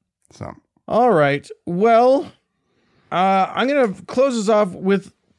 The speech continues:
Speaker 2: <sighs> I'm, I'm it's good news. I, I hesitate to say it because it's, like, about a terrible thing, but it's good news out of France. Um,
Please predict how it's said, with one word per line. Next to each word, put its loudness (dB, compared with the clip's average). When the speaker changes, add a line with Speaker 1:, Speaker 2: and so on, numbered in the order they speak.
Speaker 2:
<sighs> -20
I'm, -4
I'm -8
it's -4
good 0
news. -6
I, -2
I -2
hesitate 0
to -6
say 0
it -2
because -2
it's, -6
like, 0
about 0
a 0
terrible -4
thing, -2
but 0
it's -6
good -2
news -4
out 0
of -2
France. -6
Um, 0